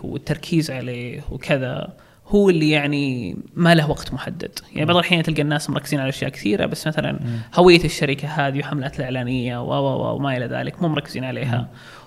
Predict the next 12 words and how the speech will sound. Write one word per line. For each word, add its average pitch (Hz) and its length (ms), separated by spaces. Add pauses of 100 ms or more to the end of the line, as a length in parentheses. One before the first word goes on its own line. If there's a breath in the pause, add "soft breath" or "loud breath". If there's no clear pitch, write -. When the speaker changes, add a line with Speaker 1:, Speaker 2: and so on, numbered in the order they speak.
Speaker 1:
وبعدين 190 240
فجأة 220 260
يستوعبون، 160 500
آه، 156 220
لازم 139 180
نركز - 340
عليها، - 280
يلا 131 160
خلنا 160 200
نستثمر 151 360
فيها. 135 200
ولكن 226 500